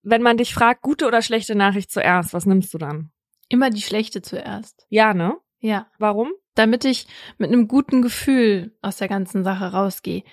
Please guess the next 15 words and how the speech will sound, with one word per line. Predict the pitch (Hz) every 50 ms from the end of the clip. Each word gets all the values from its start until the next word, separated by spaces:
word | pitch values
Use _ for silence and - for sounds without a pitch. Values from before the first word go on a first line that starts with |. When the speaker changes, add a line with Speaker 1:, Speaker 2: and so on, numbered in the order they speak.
| _ _ _ _ _
Speaker 1:
Na, | 240 240 233 -
und | - 208 -
ich | 202 - -
hätte | 254 - 262 269 -
auch | - 226 - -
immer | 247 277 294 294 277
Sorge, | 247 220 233 247 269 262 233 214
dass | 202 202 -
die | - -
schlechte | 196 - 226 233 247 - - 240 214
Nachricht | 220 214 208 226 269 269 - - - 208 202 226 302 - - - _
die | - 214 185
gute | 220 262 302 - - 254
dann | 220 214 208 214 214 214 214 208 _ _ _ _
so | 202 196 202 233 269 311 330